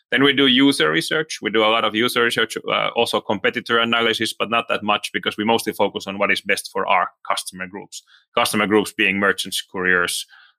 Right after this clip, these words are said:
uh, consumers, all of these three in this three-way pl-, platform.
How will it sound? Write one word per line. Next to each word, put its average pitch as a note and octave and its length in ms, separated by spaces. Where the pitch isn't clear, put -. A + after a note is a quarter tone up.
uh, F#2 100
consumers, F#2 720
all F#2+ 120
of F2+ 80
these F#2 200
three F#2+ 300
in F#2 120
this F#2+ 160
three-way G2 400
pl-, - 200
platform. - 440